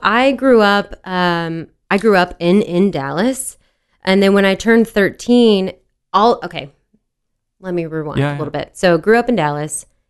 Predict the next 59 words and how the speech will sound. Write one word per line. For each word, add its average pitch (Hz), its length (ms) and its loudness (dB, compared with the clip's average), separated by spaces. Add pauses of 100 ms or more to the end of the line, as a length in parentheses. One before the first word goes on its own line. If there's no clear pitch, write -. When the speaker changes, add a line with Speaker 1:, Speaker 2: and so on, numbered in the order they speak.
(120)
Speaker 1:
and 165 100 -8
I 165 60 -2
went 180 160 -2
to 143 60 -12
private 156 400 -10
school. 320 340 -2 (160)
Speaker 2:
Did 240 220 -8
you 262 100 -4
really? 330 380 -4
Speaker 1:
I 185 80 0
did, 190 440 0 (100)
yes. - 400 -4
So 214 140 -4
I 202 80 2
went 233 180 2
to 262 60 -6
private 226 320 -2
school 214 280 2
all 175 200 0
through 180 300 -8
elementary 165 500 -4
and 160 140 -4
junior. 170 260 -2
Speaker 2:
Is 139 80 0
that 175 200 0
both 170 400 2
boys 170 300 -2
and 175 100 -4
girls 185 240 2
or 127 80 0
just 127 260 -2
girls? 160 380 0
Speaker 1:
Both 190 200 2
boys 240 220 2
and 277 80 2
Speaker 2:
Okay, 247 100 2
Speaker 1:
girls. 226 260 2
Speaker 2:
cool, 208 100 -4
Speaker 1:
It 202 40 -4
was 196 120 2
Speaker 2:
cool. 185 60 -6
Speaker 1:
a - 20 -10
small 214 500 -2
little 190 160 -6
school. 180 460 0 (260)
It 170 80 -12
was 175 120 -8
called 185 160 -4
Metropolitan 175 540 -6
Christian 156 400 -10
School. 156 320 -6
Speaker 2:
Mm-hmm. 113 260 2
Speaker 1:
Very 190 180 4
small. 180 320 0
It 170 40 -2
was 165 120 -10
in 175 80 -6
Pleasant 170 300 -6
Grove. 208 420 -2